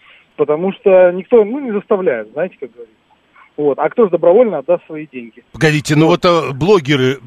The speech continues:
Speaker 2: они вот тоже их не заставляли, насколько я понимаю.
Speaker 1: Ну, послушайте, они, они, э, вот эта
Speaker 2: Придёт
Speaker 1: ситуация
Speaker 2: и к вам
Speaker 1: юридически
Speaker 2: любовь, Леонид.
Speaker 1: Щас, секунду, ну, это, это неизбежно. Э, но блогеры в данном конкретном случае это, это юрлица, понимаете, да? То есть это не физлица. Они не,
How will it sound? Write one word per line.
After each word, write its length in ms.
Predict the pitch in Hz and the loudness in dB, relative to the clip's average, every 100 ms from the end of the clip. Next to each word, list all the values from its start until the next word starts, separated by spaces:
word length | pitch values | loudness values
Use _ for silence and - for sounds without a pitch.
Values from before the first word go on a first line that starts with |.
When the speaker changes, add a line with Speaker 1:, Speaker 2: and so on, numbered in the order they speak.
| 139 | -4
Speaker 2:
они 300 | 151 160 190 | 0 2 2
вот 160 | 214 | 0
тоже 300 | - 208 202 | -2 -2 -2
их 120 | 185 | -2
не 80 | 175 | 0
заставляли, 640 | 147 151 - 151 131 104 | 0 0 -2 0 0 -2
насколько 440 | 95 104 - 87 87 | -4 -10 -10 -16 -16
я 60 | 76 | -8
понимаю. 260 | - 262 214 | 0 2 2
Speaker 1:
Ну, 60 | |
послушайте, 400 | 170 202 220 - 170 | 0 2 2 4 2
они, 240 | 214 302 - | 4 4 2
они, 440 | 185 208 294 240 160 | 0 0 0 -2 -4
э, 480 | 180 170 165 160 151 | -8 -6 -4 -4 -2
вот 160 | 180 | 0
эта 200 | 233 254 | 0 0
Speaker 2:
Придёт 260 | 190 214 247 | 2 2 4
Speaker 1:
ситуация 260 | 247 196 | 2 0
Speaker 2:
и 20 | 202 | 0
к 60 | |
вам 180 | 196 240 | 2 2
Speaker 1:
юридически 80 | 226 | 0
Speaker 2:
любовь, 340 | 240 196 247 151 | -2 0 -2 0
Леонид. 400 | 156 135 117 - _ _ _ _ - - | 0 2 -2 -6 _ _ _ _ -10 0
Speaker 1:
Щас, 180 | 180 151 | 0 0
секунду, 340 | - - 196 151 | -2 2 2 4
ну, 180 | 185 151 | 4 4
это, 180 | 131 117 - - - - - | 2 -2 -6 -10 -14 -12 -6
это 220 | 143 170 | -2 0
неизбежно. 640 | 180 185 165 185 143 131 - - - - _ | 0 -2 2 2 2 -4 -12 -20 -20 -20 _
Э, 300 | 139 147 147 | 0 0 0
но 160 | 160 208 | 0 -2
блогеры 440 | 202 277 233 220 | 2 0 0 -2
в 40 | 180 | 0
данном 300 | 214 214 196 | 0 0 -8
конкретном 380 | 196 214 214 | -8 -8 -8
случае 300 | 214 339 - 208 | -8 -8 -6 -8
это, 120 | 208 | -8
это 220 | 208 208 220 | -8 -8 -6
юрлица, 540 | 202 220 226 208 151 | -6 -2 -2 -2 -4
понимаете, 460 | 139 143 175 143 - | -4 0 2 2 0
да? 140 | 180 | -2
То 100 | 190 | -2
есть 80 | 156 | -6
это 120 | 165 | -2
не 180 | 175 208 | 2 2
физлица. 760 | - 220 175 160 170 _ 120 113 | 2 -2 -2 -10 -18 _ -20 -16
Они 340 | 165 208 220 196 | -12 -10 -10 -2
не, 240 | 202 220 | 2 4